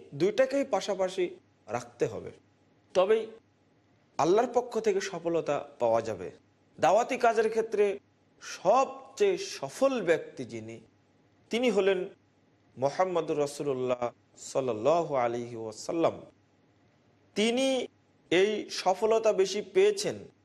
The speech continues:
আর তার চেয়ে বেশি সফলতা আর কেউ পাবেন না।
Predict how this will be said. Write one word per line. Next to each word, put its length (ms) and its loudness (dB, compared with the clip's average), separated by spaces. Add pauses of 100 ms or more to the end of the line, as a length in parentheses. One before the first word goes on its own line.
(220)
আর 140 2 (180)
তার 240 4 (200)
চেয়ে 240 4
বেশি 340 0
সফলতা 920 0
আর 260 2 (220)
কেউ 300 2 (140)
পাবেন 280 4
না। 280 -8